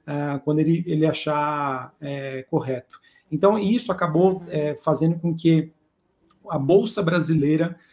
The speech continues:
Speaker 1: surpreendesse bastante em termos de desempenho, porque ela acaba tendo bastante as cara-, essas características, né? Quarenta, quarenta e cinco por cento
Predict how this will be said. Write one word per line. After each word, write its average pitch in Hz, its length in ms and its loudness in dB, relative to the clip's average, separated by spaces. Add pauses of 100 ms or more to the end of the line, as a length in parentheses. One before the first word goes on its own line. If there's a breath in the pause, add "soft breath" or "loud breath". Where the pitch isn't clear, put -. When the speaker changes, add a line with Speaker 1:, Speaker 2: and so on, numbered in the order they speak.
(140)
Speaker 1:
surpreendesse 165 760 0
bastante 165 720 -2
em 147 40 -2
termos 147 340 -2
de 139 120 -6
desempenho, 143 600 -6
porque 165 260 -8
ela 156 180 -2
acaba 156 280 -4
tendo 156 260 -2
bastante 151 460 -2
as 156 100 -8
cara-, 151 300 -6
essas 143 220 -12
características, 123 800 -8
né? 147 140 -4
Quarenta, 170 440 2
quarenta 160 300 2
e 151 40 2
cinco 156 260 -2
por 139 100 -6
cento 135 500 -4